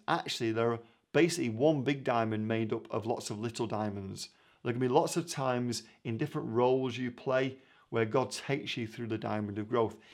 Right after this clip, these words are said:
Even in my role of Pais, there's been several different diamond journeys I've gone on over the last few years as I've led Pais.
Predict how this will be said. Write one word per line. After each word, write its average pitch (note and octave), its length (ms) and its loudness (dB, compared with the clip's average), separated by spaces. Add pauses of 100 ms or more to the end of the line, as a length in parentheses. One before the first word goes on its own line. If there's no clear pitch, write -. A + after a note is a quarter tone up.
(220)
Even E3 400 4
in C#3 120 0
my C3 200 4
role B2 300 2
of A2 160 -6
Pais, C3+ 680 -4 (300)
there's A#2+ 140 0
been A#2+ 240 0
several D3 520 2
different A#2+ 560 -4
diamond B2 500 0
journeys A#2 440 -2
I've A2 220 -2
gone C3 260 0
on A2 260 0 (360)
over A#2+ 220 2
the A#2+ 100 2
last A#2 460 2
few A#2 240 -6
years G#2+ 520 0 (320)
as A2 200 -2
I've G#2+ 220 -2
led G#2 200 -6
Pais. A#2 520 -8